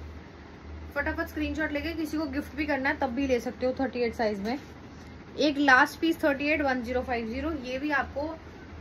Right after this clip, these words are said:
एकदम, ये तो fresh का आर्टिकल था, ये भी आपको same price में दे दिया। थर्टी एट size में पाकिस्तानी style piece है, complete lace work on the neck and bell sleeves। इस तरह से दो दो lace work है, ये front lace work है, ये बीच का, ये देखो।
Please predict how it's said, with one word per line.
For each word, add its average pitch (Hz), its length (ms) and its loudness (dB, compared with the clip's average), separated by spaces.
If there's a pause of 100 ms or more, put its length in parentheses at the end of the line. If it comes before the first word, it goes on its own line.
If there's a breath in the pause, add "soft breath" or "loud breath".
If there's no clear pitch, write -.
(140)
एकदम, 294 380 0
ये 285 120 -4
तो 311 120 -6
fresh 262 340 -2
का 277 100 0
आर्टिकल 226 360 0
था, 285 100 -4
ये 254 240 -2
भी 240 80 -4
आपको 240 320 -2
same 226 320 -4
price 208 300 -6
में 208 120 -6
दे 190 80 -2
दिया। 226 200 -2
थर्टी 269 360 -2
एट 294 120 -4
size 254 280 0
में 285 180 -4
पाकिस्तानी 247 520 -2
style 226 340 -4
piece 254 240 -10
है, 277 120 -2 (480 loud breath)
complete 302 420 -2
lace 285 300 -2
work 262 140 -4
on 240 160 0
the 226 120 0
neck 233 300 -2 (800 loud breath)
and 269 280 8
bell 247 260 6
sleeves। 196 460 -6 (180)
इस - 200 -4
तरह 190 200 0
से 180 200 -6 (120)
दो 262 280 4
दो 277 160 4
lace 233 340 2
work 202 200 0
है, 220 80 2
ये 220 160 0
front 233 340 2
lace 269 260 -2
work 277 180 0
है, 302 100 2
ये 262 140 2
बीच 202 280 -4
का, 208 140 0
ये 208 180 0
देखो। 180 480 -10